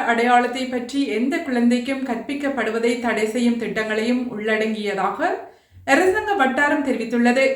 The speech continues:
இந்த மதிப்பாய்வு அரசியல் உள்நோக்கம் கொண்டது என்று ஒரு தொழிற்சங்கம் கூறியுள்ளது. உறவுகள்,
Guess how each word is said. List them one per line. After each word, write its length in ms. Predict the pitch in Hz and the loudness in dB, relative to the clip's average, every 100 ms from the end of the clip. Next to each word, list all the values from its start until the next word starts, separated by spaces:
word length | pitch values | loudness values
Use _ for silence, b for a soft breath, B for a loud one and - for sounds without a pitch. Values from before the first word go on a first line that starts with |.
| - - _ _ _ 262 | -4 -18 _ _ _ 0
இந்த 200 | 277 339 302 | 4 4 6
மதிப்பாய்வு 720 | 226 262 269 240 226 240 302 320 | 4 2 0 0 2 0 0 0
அரசியல் 480 | 208 208 - 247 | -2 -2 -2 -2
உள்நோக்கம் 580 | 226 233 254 277 277 247 | 0 2 4 4 2 0
கொண்டது 380 | 233 208 226 240 240 - | 0 0 2 2 0 -2
என்று 340 | 214 208 285 349 - | -4 -4 -2 -2 -2
ஒரு 180 | 214 220 | 0 0
தொழிற்சங்கம் 600 | 226 240 277 294 277 269 254 | 2 2 2 0 2 2 2
கூறியுள்ளது. 500 | 240 220 220 220 233 233 - - _ _ _ _ - | 2 2 2 2 2 0 -8 -20 _ _ _ _ -2
உறவுகள், 480 | 277 349 359 370 | 8 8 8 4